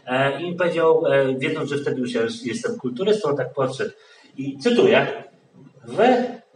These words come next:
dojebani kulturyści, chuja wiecie o dopingu”. Po czym ja tak się na niego spojrzałem, taki gość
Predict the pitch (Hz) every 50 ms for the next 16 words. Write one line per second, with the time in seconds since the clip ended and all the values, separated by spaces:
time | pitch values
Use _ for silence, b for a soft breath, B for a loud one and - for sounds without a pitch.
0 | 131 - - 160 156 - 165 175 180 180 180 147 127 160 143 - 185 165 151 -
1 | 135 127 - - - _ - - 180 190 170 - - - - - - - - -
2 | - - - - - - - _ _ _ B B B B B B B B B B
3 | B 220 208 - - 196 185 190 - 139 160 170 190 165 - 175 170 170 170 170
4 | 160 - - 156 143 170 170 180 233 226 226 214 214 202 180 233 233 226 - -
5 | - - - -